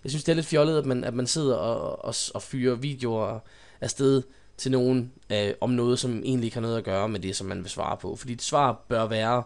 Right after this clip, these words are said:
som det for fanden ligger i, i ordet svar, et svar. Okay, det var mange gange, jeg fik sagt svar der.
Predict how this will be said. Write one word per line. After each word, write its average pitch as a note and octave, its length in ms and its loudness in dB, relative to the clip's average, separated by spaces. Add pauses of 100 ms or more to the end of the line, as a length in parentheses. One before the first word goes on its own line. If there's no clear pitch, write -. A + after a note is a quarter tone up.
(220)
som A2+ 200 -8
det G#2 120 -8
for A2 80 -10
fanden B2 320 -2
ligger B2+ 220 2
i, G#2+ 360 -2
i G#2+ 160 -6
ordet A#2+ 380 0
svar, A#2 420 0 (120)
et C#3+ 100 -4
svar. - 380 4 (580)
Okay, - 200 -10
det B2 60 0
var C#3 60 0
mange C3 320 -2
gange, A#2 180 -2
jeg G2+ 80 -6
fik - 140 -12
sagt - 240 -8
svar A2+ 240 -8
der. G#2+ 180 -10